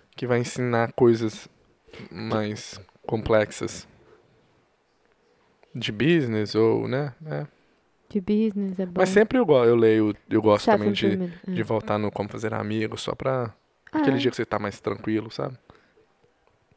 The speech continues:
Speaker 2: Pra você que, é, voltar a lembrar de certas coisas que acaba que você vai deixando no,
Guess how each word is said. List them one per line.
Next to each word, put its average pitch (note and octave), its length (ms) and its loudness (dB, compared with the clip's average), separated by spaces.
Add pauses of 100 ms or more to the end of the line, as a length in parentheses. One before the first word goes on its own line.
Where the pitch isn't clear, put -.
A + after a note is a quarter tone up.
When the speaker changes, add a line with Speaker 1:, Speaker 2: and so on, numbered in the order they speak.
Speaker 2:
Pra A#3+ 120 -2
você A#3 240 -2
que, - 180 -12
é, G#3 200 2
voltar F#3+ 640 0
a F3+ 600 -6
lembrar A#3+ 340 0
de G3+ 100 -12
certas G#3 300 -6
coisas G3 280 -4
que - 80 -4
acaba G3+ 280 -4
que - 80 -8
você - 140 -6
vai G3+ 140 -2
deixando G3+ 340 -2
no, G3+ 140 -4